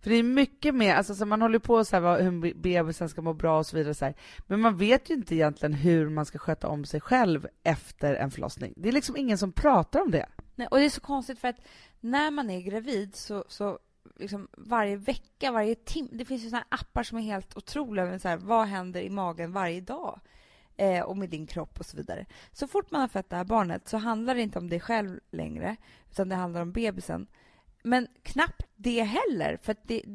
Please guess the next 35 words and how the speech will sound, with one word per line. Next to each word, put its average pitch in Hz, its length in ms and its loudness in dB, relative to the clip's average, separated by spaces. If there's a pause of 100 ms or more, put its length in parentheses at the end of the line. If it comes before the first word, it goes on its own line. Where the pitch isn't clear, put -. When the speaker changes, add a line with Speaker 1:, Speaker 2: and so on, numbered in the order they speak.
(180)
Speaker 2:
det 233 120 -4
finns - 180 -8
inte 269 220 -4
så 180 120 -4
här 156 100 2
vad 180 180 -4
som 190 120 -6
händer 165 300 -4
varje 151 260 0
dag 147 220 0
med 147 140 -6
bebisen 233 500 0
eller 165 120 0
varje 156 200 -2
vecka. - 440 -10
Alltså, 185 260 2 (360)
sen 202 240 2
finns 170 180 -4
det 156 80 -10
väl 151 160 -4
mera, 147 360 -6 (520)
liksom, - 260 -14
saker - 280 -10
man 151 100 -8
kan 156 120 -10
läsa 156 220 -10
och 151 60 -12
så - 140 -20
vidare. 160 320 -4
Men 185 160 -4 (480)
alltså, 202 220 -4
ens 208 340 -4
kropp - 500 -6
är 185 220 -4
ju 170 400 0